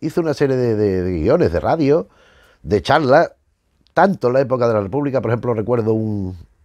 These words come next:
unas cosas de humor en mil novecientos veintiséis, y era un tipo, ya digo, que es que lo, lo tocaba todo lo que podía.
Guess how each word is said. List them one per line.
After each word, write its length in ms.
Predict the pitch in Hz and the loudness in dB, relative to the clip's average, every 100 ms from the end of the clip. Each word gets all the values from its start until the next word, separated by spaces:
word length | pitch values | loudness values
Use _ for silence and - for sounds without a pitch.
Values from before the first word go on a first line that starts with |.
| _ - | _ -10
unas 340 | 110 101 98 | -6 -6 -8
cosas 420 | _ - 113 104 | _ 0 4 2
de 100 | 90 | 4
humor 340 | 95 117 104 - _ _ _ | 4 4 2 -4 _ _ _
en 120 | 92 | -6
mil 120 | 110 120 | -4 0
novecientos 480 | 113 107 110 104 | -2 0 -2 0
veintiséis, 760 | 98 92 - - 147 151 - - _ _ _ _ _ _ _ _ _ _ _ _ _ _ _ _ | -2 -2 -4 2 2 2 -6 -20 _ _ _ _ _ _ _ _ _ _ _ _ _ _ _ _
y 160 | - 98 | -2 2
era 160 | 147 202 | 2 2
un 160 | 190 | -2
tipo, 260 | - 160 196 | -4 -2 2
ya 120 | 143 | 2
digo, 200 | 151 120 | 2 0
que 80 | 104 | -2
es 60 | |
que 120 | - 143 | -2 -2
lo, 200 | 135 117 | 0 2
lo 160 | 107 | 0
tocaba 280 | 98 - 143 | -2 0 0
todo 100 | 139 | 0
lo 60 | 131 | -2
que 80 | 90 | -4
podía. 320 | 127 190 | -2 -2